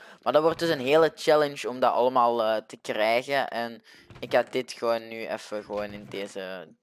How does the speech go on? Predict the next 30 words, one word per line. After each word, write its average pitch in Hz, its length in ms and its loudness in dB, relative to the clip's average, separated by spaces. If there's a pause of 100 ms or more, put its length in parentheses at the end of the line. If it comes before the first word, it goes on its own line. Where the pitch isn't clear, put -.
(160)
dingen 92 420 -18
dumpen. 95 380 -14
Oké, - 180 -12
nee, 101 220 -10
die 101 240 -20
grasdingen 107 720 -6
niet, 101 240 -18
maar 95 240 -12
deze 92 340 -14
dingen 92 340 -18
wel - 260 -16
allemaal. - 420 -18 (260)
Oké, - 120 -14
nee, 120 140 0
wacht. - 460 -4
Dat 117 200 0
kan 139 140 -4
ik 120 180 -10
beter 113 420 -6
gewoon 101 240 -8
allemaal, 101 680 -8 (720)
eh, 98 580 -4 (100)
ja, 98 220 -8
dat 101 100 -8
kan 110 120 -10
ik 104 100 -12
beter 104 220 -8
gewoon 104 180 -14
hier 110 480 -10
doen. 117 460 -10